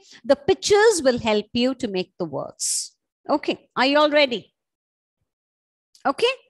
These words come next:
so let's make words from the given alphabet with the help of these pictures given.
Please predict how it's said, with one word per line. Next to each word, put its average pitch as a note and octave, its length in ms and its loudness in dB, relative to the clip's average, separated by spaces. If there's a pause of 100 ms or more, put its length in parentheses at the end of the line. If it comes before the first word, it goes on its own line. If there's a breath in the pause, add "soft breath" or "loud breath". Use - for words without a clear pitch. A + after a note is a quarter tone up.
(140)
so E4 160 -2
let's D#4+ 300 0
make D#4+ 300 0
words B3 420 4
from B3+ 260 -2
the B3 80 0
given B3 360 2 (180)
alphabet G3+ 760 -6 (500 soft breath)
with B3 140 0
the C#4+ 80 0
help B3+ 320 0
of E4 180 4
these C4+ 320 0
pictures G#3 480 -6
given. C3 280 -10